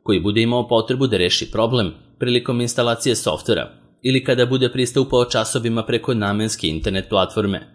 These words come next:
Navedena obrazovna institucija je predvidela da se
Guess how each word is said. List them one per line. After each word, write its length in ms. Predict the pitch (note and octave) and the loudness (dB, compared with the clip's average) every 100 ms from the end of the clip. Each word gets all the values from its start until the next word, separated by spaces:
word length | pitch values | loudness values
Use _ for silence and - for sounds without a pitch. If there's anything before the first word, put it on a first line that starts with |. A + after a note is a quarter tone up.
| _ - | _ -4
Navedena 540 | G#2+ G2+ G#2 G#2+ G#2 | 0 4 4 4 2
obrazovna 440 | G#2 G#2+ G#2+ G#2 G2+ | 4 4 4 4 2
institucija 760 | G2+ G#2+ G#2+ G2+ - G2+ F#2+ - - - | 0 0 0 0 2 2 2 -4 -20 -8
je 180 | A2+ G#2+ | -2 0
predvidela 720 | A#2 A#2+ C3+ C#3 C3 A#2+ G#2+ - | 2 0 2 4 4 4 0 0
da 180 | A2 G#2 | 2 2
se 240 | - | 2